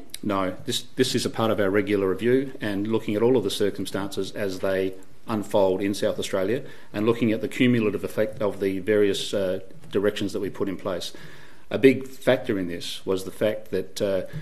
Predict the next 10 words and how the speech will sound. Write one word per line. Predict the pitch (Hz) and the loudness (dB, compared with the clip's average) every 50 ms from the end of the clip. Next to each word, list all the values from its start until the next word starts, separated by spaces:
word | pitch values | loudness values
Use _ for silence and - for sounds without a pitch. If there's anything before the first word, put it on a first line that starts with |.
| - - - - - - - - - - | -10 -10 -12 -12 -12 -12 -12 -12 -6 -4
reducing | 117 107 - 135 139 135 - 120 120 120 | -2 2 4 6 6 6 6 2 2 2
international | 123 131 127 - 113 113 113 113 - - 113 107 107 - | 2 2 2 2 2 2 2 0 0 0 0 0 0 -2
and | 107 104 | -2 0
interstate | 110 113 - - - - 110 104 - | 0 0 -2 -2 -2 0 0 0 0
travel | - - 117 107 104 104 | 0 2 2 4 4 2
into | 98 92 | 0 0
South | - - 113 104 - | -2 0 0 0 0
Australia | - - - 110 104 104 98 | -2 -4 -2 0 2 2 2
by | 101 98 92 | 2 0 0
tourists, | - - 117 131 175 185 - - - - - | 0 0 0 0 0 -2 -4 -8 -8 -8 -10